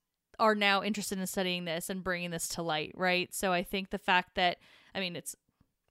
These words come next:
probably another, uh, big reminder to <laughs> people in the field or in all these different fields of study that the more diverse voices you have in the room, uh, the more interesting the research is gonna be and the more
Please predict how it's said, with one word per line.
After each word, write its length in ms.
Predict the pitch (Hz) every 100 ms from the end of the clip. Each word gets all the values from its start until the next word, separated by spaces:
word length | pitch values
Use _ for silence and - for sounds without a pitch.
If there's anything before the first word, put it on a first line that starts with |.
| _
probably 420 | - 175 185 196 196
another, 440 | 185 185 180 180
uh, 340 | 175 170 175 - - - - -
big 460 | 214 208 208 202 220 - - -
reminder 720 | 208 190 196 202 196 180 185
to 220 | - 247
<laughs> 20 | -
people 380 | 269 - 233
in 80 | 208
the 80 | 196
field 420 | - 220 208 208
or 140 | 190 185
in 60 |
all 240 | 175 208 220
these 160 | 220
different 260 | 208 208 -
fields 440 | 196 185 180 180
of 160 | - 190
study 500 | - 196 180 175 175 - - -
that 140 | 180 202
the 60 |
more 400 | 202 202 208 208
diverse 360 | 202 185 185 -
voices 420 | 185 - 190 170
you 80 | 165
have 460 | - 208 190 185
in 80 | 180
the 80 | 170
room, 540 | 165 202 175 165 170 262 - - - - -
uh, 380 | 185 175 160 160 175
the 80 | 220
more 480 | 202 202 214 202
interesting 380 | 196 214 208 208
the 60 | 190
research 340 | 185 202 185
is 80 | 190
gonna 160 | 190 180
be 220 | 185 190
and 160 | 254 247
the 80 | 233
more 680 | 214 240 247 247 247 247